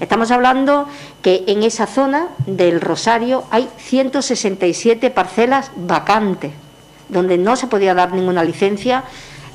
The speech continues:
estando como estaban en un suelo absolutamente urbano y en un suelo, bueno, pues, eh, em, que llevaba muchísimos años esa urbanización en marcha, pero no se podían dar acogiéndonos a la propia ley.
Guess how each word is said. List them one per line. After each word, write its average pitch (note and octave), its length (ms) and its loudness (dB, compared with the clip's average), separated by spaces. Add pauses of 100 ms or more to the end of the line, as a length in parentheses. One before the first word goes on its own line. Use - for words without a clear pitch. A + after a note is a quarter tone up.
estando F#3 360 -2
como G3 180 0
estaban F#3+ 500 2
en F#3 120 -2
un F#3+ 120 -2
suelo G3 300 0
absolutamente F#3+ 800 -2
urbano B3 500 0
y A#3 80 -2
en F#3 60 -2
un F#3+ 140 -2
suelo, G3+ 420 -2 (340)
bueno, F3+ 180 -4
pues, D#3+ 300 -4
eh, - 160 -6 (240)
em, D3+ 500 -4 (540)
que - 80 -8
llevaba E3+ 380 0
muchísimos G3 640 -2
años E3+ 360 -2
esa D#3+ 280 -2
urbanización D#3 640 -4
en D#3+ 100 -6
marcha, D#3 260 -4
pero E3 140 -4
no G#3 160 0
se A#3+ 120 -2
podían A3 600 0
dar B3 240 2 (340)
acogiéndonos G3 760 -2
a E3+ 40 2
la D#3 120 2
propia F3 320 0
ley. F#3+ 260 2